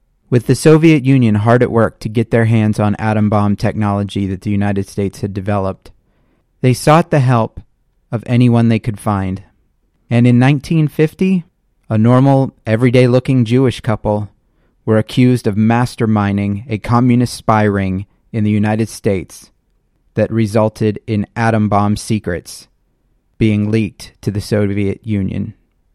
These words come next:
The leak of these secrets greatly contributed to the speed at which the Soviet Union was able to develop their own atom bombs. How does this average-looking couple get involved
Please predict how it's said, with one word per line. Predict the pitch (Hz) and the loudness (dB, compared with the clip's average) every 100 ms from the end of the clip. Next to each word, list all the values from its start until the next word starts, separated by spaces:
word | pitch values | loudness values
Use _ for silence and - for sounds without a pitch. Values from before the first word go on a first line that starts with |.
| - | -6
The | 110 | -2
leak | 104 127 151 - - | 2 4 2 -2 -10
of | 113 | -6
these | 110 123 | 0 0
secrets | - - 123 151 147 - - - _ _ _ _ | 0 -2 -2 0 -2 -4 -20 -20 _ _ _ _
greatly | - 120 131 127 | 2 2 4 0
contributed | - 120 - 123 107 98 98 98 _ _ | 2 -2 0 0 2 0 -2 -4 _ _
to | - | -4
the | 104 | -4
speed | - - 117 104 | -6 0 2 2
at | 101 | 0
which | 110 104 - | -2 -4 -4
the | 110 | -4
Soviet | 117 107 107 95 | 0 0 0 2
Union | 127 123 101 | 2 2 0
was | 95 95 | -2 -2
able | 98 98 | -4 -4
to | 95 107 | -6 -6
develop | 95 101 101 95 | -4 -2 -2 -2
their | 104 107 104 | 0 2 2
own | 95 95 | 0 -2
atom | - 92 92 | -4 -4 -4
bombs. | 90 87 85 - _ _ _ _ _ _ _ _ | -2 -4 -6 -12 _ _ _ _ _ _ _ _
How | - 143 | 0 2
does | 151 131 | 2 0
this | 131 123 - | -4 -4 -6
average-looking | 107 117 117 117 123 120 113 | -2 -2 -2 -2 -4 -2 -4
couple | 120 120 123 120 107 _ _ _ | -4 -2 -2 -2 -6 _ _ _
get | 123 117 | -2 2
involved | 110 104 107 117 110 - | 0 2 0 0 -6 -16